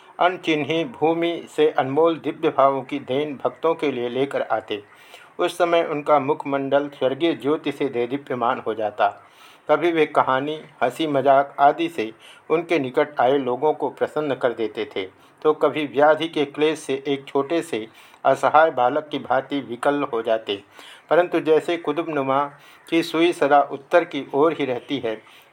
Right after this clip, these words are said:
वैसे ही उनका लक्ष्य सब समय भगवतमुखी ही रहता। दिव्य भाव से परिपूर्ण श्री रामकृष्ण का जीवन मानव समाज के कल्याण के लिए समर्पित था। श्री रामकृष्ण की अंतिम लीला का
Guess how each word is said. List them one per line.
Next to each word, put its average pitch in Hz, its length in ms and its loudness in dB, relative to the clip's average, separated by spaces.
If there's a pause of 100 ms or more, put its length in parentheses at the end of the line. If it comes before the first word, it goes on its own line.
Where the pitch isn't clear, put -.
वैसे 151 360 2
ही 165 140 -4
उनका 143 360 0
लक्ष्य 143 380 -2
सब 170 220 -2
समय 113 340 -6 (440)
भगवतमुखी 151 760 2
ही 143 120 -2
रहता। 113 460 -2 (360)
दिव्य 156 300 2
भाव 143 280 4
से 147 160 -8
परिपूर्ण 147 580 -2 (340)
श्री 160 180 0
रामकृष्ण 151 600 2
का 143 180 2
जीवन 135 420 -4 (220)
मानव 135 300 0
समाज 135 360 0 (100)
के 131 80 -6
कल्याण 139 480 0
के 147 140 -4
लिए 120 160 -4
समर्पित 117 460 -8
था। - 320 -4 (560)
श्री 170 200 2
रामकृष्ण 170 520 2
की 165 220 -4
अंतिम 147 440 -4
लीला 147 300 4
का 135 380 2